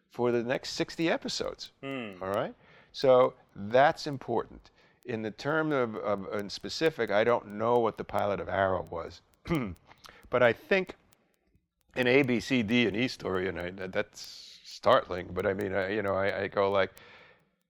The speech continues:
Speaker 1: if that's what you want your series to be, or if that might be something they grew into,
Speaker 2: Mm-hmm.
Speaker 1: all right,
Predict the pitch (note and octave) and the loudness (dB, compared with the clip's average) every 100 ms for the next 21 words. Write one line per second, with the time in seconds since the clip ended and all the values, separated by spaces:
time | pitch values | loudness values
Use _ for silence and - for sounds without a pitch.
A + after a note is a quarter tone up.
0 | _ _ _ _ _ - G2+ G2+ D3 - | _ _ _ _ _ -6 -2 2 2 2
1 | E3+ C#3+ D3+ D3 - B2+ - D#3 D3 - | -2 2 2 2 -2 -8 -2 0 0 -2
2 | A2 C3 C#3 - _ _ _ G2+ F#2+ F#2 | -6 -2 -2 -4 _ _ _ -2 -2 -4
3 | - - - - A2+ A#2 A2+ A2+ A#2 G#2+ | -8 -20 -20 -6 -2 -2 -2 -4 -6 -6
4 | F#2 F2+ F#2 F2+ F2 A#2+ A2+ - D2 - | -6 -6 -4 -4 -2 -2 -4 -12 -14 -12
5 | C3 A2 F#2 - D#2+ F2 G2+ | -10 -10 -14 -12 -8 -4 -6